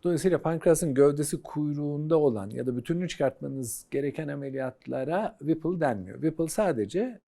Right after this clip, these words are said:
pankreasın başının ve on iki parmak bağırsağının çıkartıldığı bir ameliyat. Whipple ameliyatında çıkartılan organları sayarak başlayayım. Pankreasın başı, ince bağırsakları besleyen damarların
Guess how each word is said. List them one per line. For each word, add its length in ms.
pankreasın 680
başının 460
ve 80
on 120
iki 180
parmak 400
bağırsağının 560
çıkartıldığı 840
bir 380
ameliyat. 480
Whipple 380
ameliyatında 640
çıkartılan 640
organları 600
sayarak 460
başlayayım. 480
Pankreasın 600
başı, 300
ince 220
bağırsakları 580
besleyen 600
damarların 760